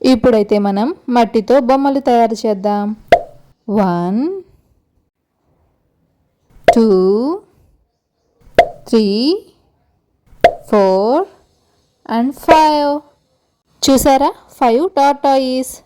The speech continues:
తాబేలులు. మినీ, జున్ను ఇంకా ఏరియల్ ఆ రోజు బీచ్లో చాలా అంటే చాలా ఫన్నీగా, సరదాగా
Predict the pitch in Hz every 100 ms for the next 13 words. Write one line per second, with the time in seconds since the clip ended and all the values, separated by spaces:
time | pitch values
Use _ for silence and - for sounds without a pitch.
0 | _ 269 277 285 285 262 247 254 254 262
1 | _ _ _ _ _ _ _ 269 294 277
2 | 277 269 269 226 240 233 240 240 247 214
3 | 220 233 233 202 202 180 165 - _ _
4 | _ 202 214 220 214 214 185 214 214 214
5 | 190 190 _ - 247 226 214 233 226 202
6 | 208 208 180 180 185 - 208 196 208 196
7 | 196 190 208 _ _ _ _ _ _ _
8 | - 262 226 220 220 208 196